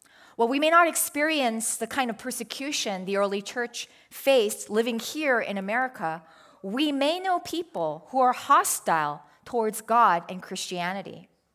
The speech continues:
Like Saul, there might be people in our midst who are extremely difficult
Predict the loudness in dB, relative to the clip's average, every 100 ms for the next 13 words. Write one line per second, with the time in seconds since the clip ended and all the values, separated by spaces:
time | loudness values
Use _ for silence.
0 | _ _ _ _ _ _ _ _ _ _
1 | 6 6 6 0 4 8 8 6 4 2
2 | 0 -4 -4 -6 0 0 2 2 2 2
3 | -2 -4 -6 -10 -12 _ _ _ -2 2
4 | 2 0 -4 -6 -6 -6 -4 -4 -4 -4
5 | -4 -6 -8 -4 -4 -4